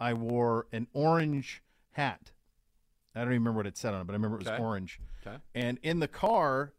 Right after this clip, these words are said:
Speaker 1: 'cause it was sweltering, as you will recall, so the hat was sweat-soaked,
Speaker 2: Hmm.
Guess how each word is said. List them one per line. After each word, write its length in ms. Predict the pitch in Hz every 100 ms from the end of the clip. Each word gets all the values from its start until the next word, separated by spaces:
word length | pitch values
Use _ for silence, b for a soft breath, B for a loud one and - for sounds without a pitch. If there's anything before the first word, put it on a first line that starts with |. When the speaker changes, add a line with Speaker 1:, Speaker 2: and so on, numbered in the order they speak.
| _
Speaker 1:
'cause 140 | - 131
it 40 |
was 120 | 113
sweltering, 800 | - - 165 226 285 - 123 87 78 _ -
as 100 | 117
you 60 |
will 80 | 139
recall, 480 | 123 - 120 82 - _ _ _
so 140 | - 156
the 80 | 143
hat 220 | 190 208
was 100 | 135
sweat-soaked, 920 | - - 262 - - - 208 - - - _ - - -
Speaker 2:
Hmm. 100 | 156